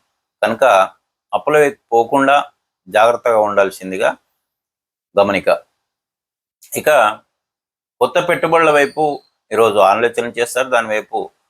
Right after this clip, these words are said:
ధన సమీకరణకు చేసే ప్రయత్నాలు అనుకూలిస్తాయి. అదేవిధంగా రాజకీయ నాయకులకు, క్రీడాకారులకి, సినీ రంగ నిపుణులకి ఈరోజు కొత్త అవకాశాలు ఉండేటువంటి అవకాశం ఉంది. ఆరోగ్యపరంగా బాగుంటుంది. కొత్త ఇంట్లో, ఇంట్లో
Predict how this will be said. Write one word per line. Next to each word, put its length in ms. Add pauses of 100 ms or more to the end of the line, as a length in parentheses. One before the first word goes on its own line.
(220)
ధన 200
సమీకరణకు 920 (220)
చేసే 160
ప్రయత్నాలు 480
అనుకూలిస్తాయి. 680 (800)
అదేవిధంగా 520
రాజకీయ 420
నాయకులకు, 440
క్రీడాకారులకి, 960 (120)
సినీ 240
రంగ 200
నిపుణులకి 560 (460)
ఈరోజు 260
కొత్త 240
అవకాశాలు 680 (420)
ఉండేటువంటి 480
అవకాశం 440
ఉంది. 280
ఆరోగ్యపరంగా 840 (460)
బాగుంటుంది. 640 (1900)
కొత్త 360
ఇంట్లో, 400
ఇంట్లో 680